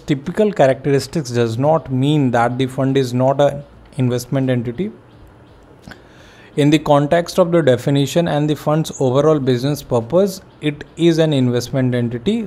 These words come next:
The fund is required to make appropriate disclosure in its financial statement on why it qualifies as an investment entity, even when it has only one investors। तो इसको ये डिस्क्लोजर्स देने पड़ेंगे कि, अ, ये एक टेम्परेरी है, फ्यूचर में आने वाले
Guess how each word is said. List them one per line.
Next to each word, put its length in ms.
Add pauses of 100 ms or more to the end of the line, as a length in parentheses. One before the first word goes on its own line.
The 100
fund 320
is 220
required 440
to 60
make 260
appropriate 600
disclosure 500
in 160
its 160 (100)
financial 440
statement 420
on 260
why 340 (420)
it 140
qualifies 680 (120)
as 220
an 140
investment 520
entity, 380 (160)
even 220
when 120 (100)
it 40
has 220 (100)
only 180 (160)
one 120 (500)
investors। 640
तो 80
इसको 240
ये 320
डिस्क्लोजर्स 640
देने 340
पड़ेंगे 420
कि, 240 (400)
अ, 300 (140)
ये 200
एक 160
टेम्परेरी 600
है, 180
फ्यूचर 400
में 120
आने 240
वाले 500